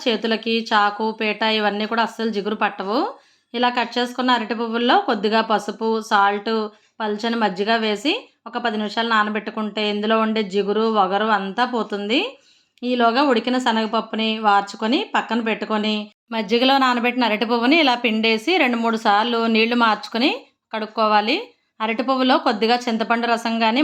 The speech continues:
మామిడికాయ పొడి కానీ వేసి సరిపడా సాల్ట్, ఒక అర గ్లాసు నీళ్లు పోసి స్టవ్ మీద పెట్టుకొని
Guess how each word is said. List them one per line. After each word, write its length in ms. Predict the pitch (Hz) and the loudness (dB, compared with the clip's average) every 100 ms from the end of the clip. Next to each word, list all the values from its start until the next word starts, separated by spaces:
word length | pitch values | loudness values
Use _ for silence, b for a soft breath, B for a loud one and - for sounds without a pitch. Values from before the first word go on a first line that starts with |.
| 262 | 6
మామిడికాయ 380 | 214 208 226 226 | 4 2 0 0
పొడి 140 | 220 214 | 0 2
కానీ 200 | 220 233 220 | 0 0 0
వేసి 300 | 208 202 370 508 b b | 0 0 -2 -2 b b
సరిపడా 320 | 208 233 240 233 | -8 -2 -2 2
సాల్ట్, 320 | 208 208 233 226 226 | 2 2 0 0 2
ఒక 80 | 220 214 | 2 2
అర 60 | 208 | 2
గ్లాసు 240 | 226 233 220 | 2 0 0
నీళ్లు 240 | 208 220 247 | 0 0 0
పోసి 240 | 226 220 330 - | 0 -2 -4 0
స్టవ్ 200 | 233 220 | 0 2
మీద 100 | 226 233 | 0 -2
పెట్టుకొని 340 | 233 233 220 | -4 -4 -4